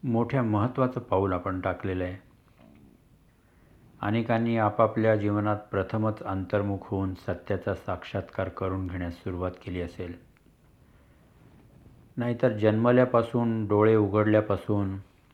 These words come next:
सारखं बहिर्मुखी होणंच चाललेलं आहे. सारखं बहिर्मुखीच बहिर्मुखी. साधनेच्या नावाने, ध्यानमग्न होण्याच्या नावाने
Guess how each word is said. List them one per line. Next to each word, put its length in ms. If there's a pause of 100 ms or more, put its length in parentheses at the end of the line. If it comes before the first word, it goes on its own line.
(760)
सारखं 440
बहिर्मुखी 560
होणंच 420
चाललेलं 400
आहे. 140 (920)
सारखं 560
बहिर्मुखीच 680
बहिर्मुखी. 600 (1400)
साधनेच्या 580
नावाने, 680 (840)
ध्यानमग्न 680
होण्याच्या 480
नावाने 560